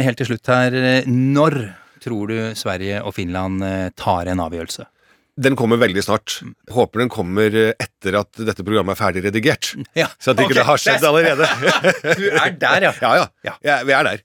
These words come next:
Speaker 1: Ja.
Speaker 2: Vi, vi snakker nok, eh, uker.
Speaker 1: Ja.
Speaker 2: Eh, det er snakket om tolvte mai, det er snakket om syttende mai,
Speaker 1: Mm.
Speaker 2: det er snakket om i løpet av mai.
Speaker 1: Mm.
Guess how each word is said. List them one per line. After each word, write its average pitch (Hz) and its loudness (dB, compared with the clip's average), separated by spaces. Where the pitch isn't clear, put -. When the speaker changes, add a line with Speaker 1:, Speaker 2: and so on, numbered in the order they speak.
Speaker 1:
Ja. - -16
Speaker 2:
Vi, 151 -2
vi 147 0
snakker 127 -4
nok, - -8
eh, 147 0
uker. - -4
Speaker 1:
Ja. 120 -6
Speaker 2:
Eh, 104 -8
det 117 -6
er 110 2
snakket - -10
om 107 -8
tolvte 101 -8
mai, 92 -2
det 120 -4
er 107 -2
snakket 98 -10
om 92 -12
syttende - -12
mai, 98 0
Speaker 1:
Mm. - -20
Speaker 2:
det 110 -4
er 107 0
snakket 101 -10
om 101 -4
i 110 -2
løpet 101 -4
av 85 -8
mai. 120 2
Speaker 1:
Mm. 98 -12